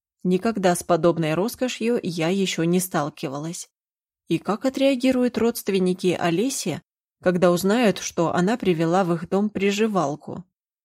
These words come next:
Ведь она даже не позвонила и не предупредила о нашем приезде. Осенило меня. «Олесь, наверное, надо было хотя бы позвонить?» «Вот ещё»,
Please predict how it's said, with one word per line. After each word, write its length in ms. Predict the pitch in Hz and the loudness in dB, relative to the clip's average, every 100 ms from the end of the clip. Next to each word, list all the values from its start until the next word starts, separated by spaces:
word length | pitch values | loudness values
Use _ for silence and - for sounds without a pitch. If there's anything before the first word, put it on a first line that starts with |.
| _ _ _ - | _ _ _ -4
Ведь 180 | 170 175 | -2 2
она 260 | 190 180 170 | 2 4 4
даже 260 | 175 175 | 2 2
не 120 | 180 | 0
позвонила 640 | 180 180 175 185 214 240 185 | 2 0 2 2 2 2 2
и 160 | - | 2
не 180 | 185 185 | 2 2
предупредила 760 | 185 185 175 175 175 202 233 196 | 2 2 2 0 0 0 0 0
о 100 | 180 | 2
нашем 320 | 175 190 180 | 0 0 -2
приезде. 640 | 202 226 170 143 - 190 - _ _ _ _ - | -2 -2 -2 -4 -8 -12 -14 _ _ _ _ -8
Осенило 540 | 165 - 175 165 165 | -4 2 2 2 2
меня. 420 | 165 165 156 160 - _ _ _ _ _ _ _ | 0 0 -2 -6 -12 _ _ _ _ _ _ _
«Олесь, 600 | 190 170 190 220 233 - _ _ _ _ - | -2 2 4 4 0 -8 _ _ _ _ -2
наверное, 480 | 175 175 180 185 190 | 2 2 4 4 4
надо 240 | 190 180 | 4 4
было 200 | 185 196 | 4 4
хотя 280 | 190 208 196 | 2 -2 0
бы 120 | 185 | 0
позвонить?» 680 | 185 185 190 190 233 262 - _ _ _ _ - | 0 0 2 2 0 -2 -16 _ _ _ _ -6
«Вот 460 | 226 247 302 247 | -2 4 6 4
ещё», 560 | 190 185 180 - 170 | 4 0 0 -4 -4